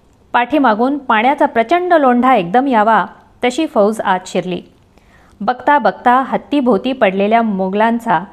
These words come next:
धुव्वा उडाला आणि दादासाहेबांचा हत्ती परत वळला. या विजयानंतर कारभाराची सूत्रं परत माधवरावांच्या हाती येतात. त्यानंतर एकापाठोपाठ एक मोहिमा करून आणि निजामाशी मैत्री करून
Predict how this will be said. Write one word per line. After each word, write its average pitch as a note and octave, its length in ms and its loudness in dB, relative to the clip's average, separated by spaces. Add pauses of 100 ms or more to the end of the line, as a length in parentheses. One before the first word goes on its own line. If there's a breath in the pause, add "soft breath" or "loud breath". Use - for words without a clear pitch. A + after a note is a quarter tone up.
(140)
धुव्वा G3+ 340 0
उडाला F3 380 -2 (400)
आणि A3+ 180 0
दादासाहेबांचा G3 880 -2
हत्ती F3+ 520 -10 (200)
परत F3+ 260 -6
वळला. D#3+ 300 -6 (1500 soft breath)
या A#3+ 220 2
विजयानंतर C4+ 920 2
कारभाराची E4 760 2
सूत्रं B3+ 400 2
परत B3 380 2
माधवरावांच्या G#3+ 720 -2
हाती F#3 240 -4
येतात. D#3 260 -4 (880 soft breath)
त्यानंतर F#4+ 480 2
एकापाठोपाठ D4+ 840 2
एक A#3 200 0
मोहिमा A#3 360 0
करून B3 360 0 (420)
आणि F4+ 180 0
निजामाशी D4 580 0
मैत्री C#4 380 -4
करून D4 340 0